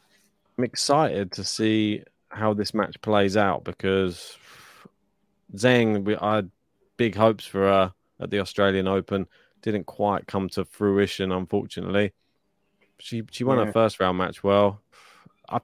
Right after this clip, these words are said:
Speaker 1: I'm hoping that she can just now turn it around. I'm gonna have her beating Ostapenko here. This gonna, it's a big
Speaker 2: Mm-hmm.
Speaker 1: call. I don't, I, it won't be a popular one, I'm sure,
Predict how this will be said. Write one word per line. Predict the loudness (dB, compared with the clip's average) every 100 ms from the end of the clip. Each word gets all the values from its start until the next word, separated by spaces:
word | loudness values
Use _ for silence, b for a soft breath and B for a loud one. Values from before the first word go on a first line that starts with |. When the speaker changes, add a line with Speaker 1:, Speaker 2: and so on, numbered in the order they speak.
| _
Speaker 1:
I'm | -2 4
hoping | 6 6
that | 2 0
she | -4
can | -4
just | -2
now | 0 0
turn | 2 2 2
it |
around. | 2 2 2 2
I'm | 0
gonna | 0 0
have | 2
her | 2
beating | 2 0 -2 -4
Ostapenko | -4 -6 -6 -4 -4 -2 0 2
here. | 0 -2 _ _ _ _
This | -8
gonna, | -2 0 2
it's | 0
a |
big | 0 0 0
Speaker 2:
Mm-hmm. | 2
Speaker 1:
call. | 4 6 2 -4 -8
I | -2
don't, | -2 -2 -6
I, | -8 -8 _ _
it | -2
won't | -2 0
be |
a | 0
popular | 0 -2 -2 -2
one, | 2 2 0
I'm | -2
sure, | -4 2 4 4 2